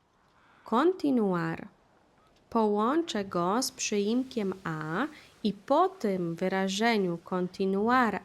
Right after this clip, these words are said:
a wstawimy bezokolicznik. W ten sposób będziemy mówić o tym, że chcemy coś kontynuować,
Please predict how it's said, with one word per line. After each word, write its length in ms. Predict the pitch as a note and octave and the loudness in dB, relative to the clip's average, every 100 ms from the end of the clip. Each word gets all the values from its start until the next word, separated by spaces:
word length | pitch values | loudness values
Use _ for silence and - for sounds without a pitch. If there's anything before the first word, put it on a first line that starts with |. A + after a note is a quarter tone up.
| - | -8
a 340 | E3 F3 C#4 | -4 0 0
wstawimy 720 | - - G3+ F#3+ A3 A3+ A3 | 0 -4 -4 -2 -2 0 -2
bezokolicznik. 1200 | G3 A3+ A#3 A3 G#3+ F#3+ E3+ E3 - G3+ B3 - - - - - | 0 2 4 2 0 -4 -4 -6 -2 0 0 -4 -18 -18 -18 -6
W 80 | |
ten 200 | - D4+ | 2 4
sposób 440 | E4 - A3+ A3+ A#3 | 4 2 0 0 -2
będziemy 540 | A3 G#3+ G#3 G#3+ G#3+ | 0 0 0 2 2
mówić 600 | G#3 G3+ F3+ F#3+ C#4 - - - | 2 0 -2 -2 -2 -4 -6 -2
o 180 | G#3 | 0
tym, 480 | G3+ - G#3+ D#4+ F4+ | 0 -2 2 2 2
że 140 | G#3 F#3+ | 0 -4
chcemy 520 | - - A#3+ A#3 A3 | -4 -2 0 2 -2
coś 360 | - B3 B3 | 0 0 0
kontynuować, 960 | - A#3 A3 A3 G#3 G3 G3 G3 G3+ - | 0 0 0 0 0 0 0 0 -4 -6